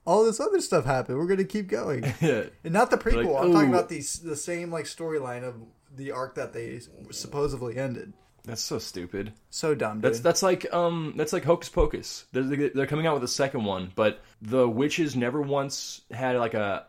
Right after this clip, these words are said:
Speaker 2: a backup plan if they were, if they failed on Halloween night again once the Virgin lit the blue flame or black flame candle.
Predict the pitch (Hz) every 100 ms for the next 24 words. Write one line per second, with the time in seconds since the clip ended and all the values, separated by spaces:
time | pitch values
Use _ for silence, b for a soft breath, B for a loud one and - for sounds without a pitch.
0 | - 110 104 107 120 117 - 113 110 113
1 | 107 - 107 107 104 - 110 110 - 117
2 | 113 113 98 110 104 107 110 113 110 110
3 | 107 107 107 101 104 110 104 101 104 101
4 | 98 101 101 104 110 104 104 110 101 107
5 | 107 107 98 - - - 104 113 - 110
6 | 110 101 92 95 101